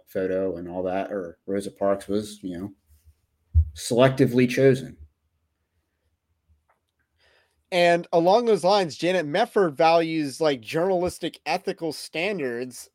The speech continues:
Speaker 2: as equal with scripture, I would argue. And she's basically saying, you know, that it would have been a sin to have done so, not, or it was, you know, it's a fireable offense. And, like, how?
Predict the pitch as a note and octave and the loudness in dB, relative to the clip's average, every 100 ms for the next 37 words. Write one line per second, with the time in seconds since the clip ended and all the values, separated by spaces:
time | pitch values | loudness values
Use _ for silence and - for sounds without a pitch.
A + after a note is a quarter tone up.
0 | _ _ _ _ _ - D3+ D#3 D#3 C3 | _ _ _ _ _ -2 4 4 4 0
1 | - _ _ _ - _ _ _ - G3 | -14 _ _ _ -20 _ _ _ -6 -4
2 | F#3+ D#3+ D3+ C#3+ - G#3 B3+ - A2 A#2 | -2 -2 -2 -6 -6 -4 -4 -4 -6 -2
3 | F#3+ A2+ E2+ E2 E2+ F2+ A#2+ _ _ _ | -2 -2 -8 -14 -14 -14 -16 _ _ _
4 | _ D3 D3+ C#3+ E3+ C#3+ F3+ G3+ - D#3+ | _ -4 -4 -4 -8 -2 0 0 -2 -8
5 | C#3 F3 F3 D3+ C#3 - _ F#3 D3+ C3 | -4 -2 0 -2 -6 -12 _ -4 0 0
6 | B2+ B2+ B2+ B2+ D3+ D3+ D#3 C#3+ C#3+ C3 | 0 0 -2 -2 -2 0 0 0 -4 -4
7 | - G#3 E3+ C#3 A#2 F3+ A3 - B2 G#2 | -4 -4 -2 -4 0 -2 -4 -6 -6 -6
8 | G#2 - _ - D#3 - - E3+ D3 D3 | -8 -10 _ -6 -6 -6 0 2 2 0
9 | - D#3+ D#3 B2+ _ _ _ F3+ D#3+ D#3+ | 0 -2 -2 -4 _ _ _ 0 0 0
10 | - D#3+ D#3+ E3 D#3 D3+ C3+ F#3+ D3+ B2 | 0 2 4 4 2 -2 -2 -4 -4 -6
11 | A#2+ A2 - - B2 A#2+ E2+ | -8 -10 -12 -8 -4 -4 -6